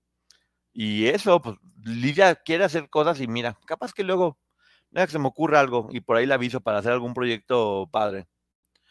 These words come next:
"Poncho, en mi primera escuela de actuación hice, hice ese ejercicio, pero era con ropa, sentir las manos de todos los demás compañeros y si lleva uno tapado los ojos pero sin ropa, nada, eso es abuso".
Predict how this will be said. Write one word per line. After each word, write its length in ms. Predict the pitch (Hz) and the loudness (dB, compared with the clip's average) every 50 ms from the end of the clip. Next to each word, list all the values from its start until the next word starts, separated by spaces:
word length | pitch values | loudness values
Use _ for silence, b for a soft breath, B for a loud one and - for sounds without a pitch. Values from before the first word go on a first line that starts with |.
| b b b b b | b b b b b
"Poncho, 240 | - 202 226 226 240 | 4 6 6 6 4
en 60 | 220 | 2
mi 40 | 196 160 | 0 0
primera 200 | 180 190 220 226 | 0 0 2 2
escuela 200 | - 226 226 220 | 4 6 6 6
de 20 | |
actuación 300 | 208 - 185 156 180 180 | 6 4 2 0 0 0
hice, 400 | 190 190 - - 202 185 180 175 - | -2 -2 -2 -2 -2 -2 -2 -4 -4
hice 160 | - 151 170 | -4 -6 -6
ese 100 | 170 165 | -4 -4
ejercicio, 680 | 170 147 143 123 113 135 143 127 - 170 170 196 220 208 _ _ b b b b b b b _ _ | -4 -4 -4 -4 -4 -6 -6 -4 -2 -2 -2 -2 -2 -6 _ _ b b b b b b b _ _
pero 160 | - 135 135 | 0 2 4
era 140 | 143 156 170 - | 4 4 4 2
con 200 | - 135 127 123 | 2 0 0 2
ropa, 380 | 127 139 135 - - 113 104 104 | 4 4 4 4 2 -2 -4 -4
sentir 300 | 110 113 110 - 135 135 | -6 -8 -8 -6 -4 0
las 120 | 147 151 139 | 0 0 0
manos 320 | 139 139 139 143 151 135 | 0 -2 -4 -2 -4 -4
de 80 | 123 113 | -4 -2
todos 180 | - 127 135 | -2 0 0
los 120 | 135 127 104 | 0 -2 -4
demás 300 | 110 107 107 110 123 - | -4 -4 -4 -6 -6 -6
compañeros 600 | - 139 117 117 110 107 107 110 113 123 - - | -8 -8 -8 -8 -8 -6 -6 -6 -6 -6 -8 -10
y 100 | - 107 | -14 -18
si 100 | - 101 | -16 -10
lleva 240 | 110 120 123 127 127 | -8 -4 -4 -4 -4
uno 160 | 127 131 - | -4 -6 -6
tapado 360 | - 107 95 - 110 117 123 | -6 -6 -2 -2 -2 -2 -2
los 180 | 117 110 92 104 | -4 -4 -4 -4
ojos 220 | 110 107 135 120 - | -4 -4 -6 -8 -6
pero 140 | 113 104 87 | -8 -6 -6
sin 180 | 104 104 98 | -8 -6 -4
ropa, 300 | 113 120 120 - 160 160 | -4 -4 -2 -2 -2 -2
nada, 200 | 139 113 98 92 | -2 -4 -4 -4
eso 100 | 101 110 | -6 -6
es 60 | 104 | -4
abuso". 360 | 107 104 104 104 104 101 90 | -4 -4 -4 -4 -6 -6 -8